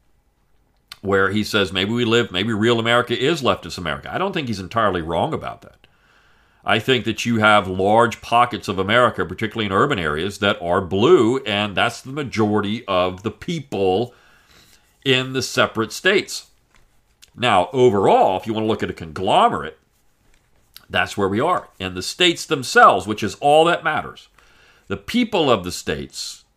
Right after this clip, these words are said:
in a number of states, the America is red America. You look at most of America, that's the case. It's very few sections of the, of the United States, very few states even, that have a majority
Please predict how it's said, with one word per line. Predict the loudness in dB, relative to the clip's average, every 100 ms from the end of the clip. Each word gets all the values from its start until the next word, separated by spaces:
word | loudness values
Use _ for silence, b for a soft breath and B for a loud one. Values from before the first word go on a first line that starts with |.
| _ -2
in | -2 0 -4
a | -4 -4
number | -4 -2 0 4 4
of | 4
states, | 0 0 0 -4
the | -6 -2 -2 -4
America | -6 0 2 2 2 -2 2 4
is | 6 4 -4 -10
red | -4 -2 0
America. | -2 -4 -6 -14 -14
You | -6 -2
look | -2 -2
at | -4 -6
most | -6 0 0 0
of | -4
America, | 0 2 2 2 -2
that's | -2 -4
the | -10
case. | -8 -8 -8 -16 _ b b b b b b b b
It's | -4 -4
very | 0 4 6 4
few | 2 -6 -6
sections | -2 -2 -4 -6 -4
of | -4
the, | -4
of | -6 -4
the |
United | -2 -2 -4
States, | -4 -6 -2
very | 0 -2
few | -2 -10
states | -6 -4 -4 -4
even, | -4 -4 -4
that | -2
have | 0 0
a | -2
majority | -8 -2 2 4 4 2 -2 -6